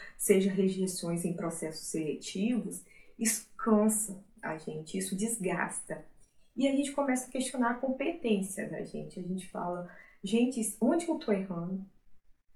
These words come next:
É, qual que é o problema?", né? E isso aconteceu comigo. Eu já tinha feito uma graduação, um mestrado, um doutorado, eu já tinha passado em um concurso público,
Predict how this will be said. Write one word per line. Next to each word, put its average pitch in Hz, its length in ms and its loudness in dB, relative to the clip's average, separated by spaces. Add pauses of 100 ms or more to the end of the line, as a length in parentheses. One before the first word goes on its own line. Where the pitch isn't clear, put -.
(420)
É, 196 300 4
qual 339 260 8
que - 140 0
é 262 40 4
o 262 140 0
problema?", 214 640 2 (580)
né? 220 400 8 (500)
E 311 260 6
isso 339 160 2
aconteceu 311 500 0
comigo. 277 500 4
Eu 190 100 6
já 233 220 0
tinha 359 500 0 (120)
feito 175 300 -4
uma 175 100 0
graduação, 175 760 -2
um 202 40 4
mestrado, 180 640 -2
um 190 60 4
doutorado, 175 560 -4
eu 190 100 0
já 208 160 0
tinha 247 380 0
passado 220 480 -2
em 190 40 2
um 190 80 2
concurso 180 540 -8
público, 196 500 -2